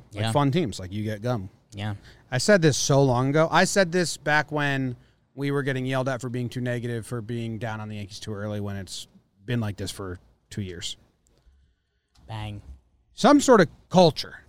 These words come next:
Speaker 2: Right.
Speaker 1: The, the, the toe cam was fun.
Speaker 2: Toe
Speaker 1: The
Speaker 2: cam.
Speaker 1: chops were fun. They don't do shit, man. They do this, which they all do, like, half embarrassed to do it.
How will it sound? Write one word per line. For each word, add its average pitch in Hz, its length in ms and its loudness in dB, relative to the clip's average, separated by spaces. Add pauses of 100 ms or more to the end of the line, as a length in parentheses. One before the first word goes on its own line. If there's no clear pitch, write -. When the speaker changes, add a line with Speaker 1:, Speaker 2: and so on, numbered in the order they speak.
(480)
Speaker 2:
Right. - 240 -6 (480)
Speaker 1:
The, 113 100 -12 (340)
the, 120 120 -4 (220)
the 131 80 -6
toe 226 280 8
cam 151 400 2
was 170 140 -2
fun. 277 400 0 (680)
Speaker 2:
Toe 117 160 -6
Speaker 1:
The - 100 -14
Speaker 2:
cam. 160 80 -2
Speaker 1:
chops - 680 0 (480)
were - 100 -6
fun. 170 500 2 (1000)
They 131 60 -2
don't 214 100 0
do 226 80 0
shit, 131 380 -2
man. 107 160 -10
They 143 80 -4
do 170 120 2
this, 165 360 -2
which 127 200 -10
they 135 100 -4
all 147 160 -2
do, 170 240 -2
like, 165 240 0
half - 340 -6
embarrassed 110 460 -4
to 104 60 -14
do 101 120 -12
it. 87 100 -16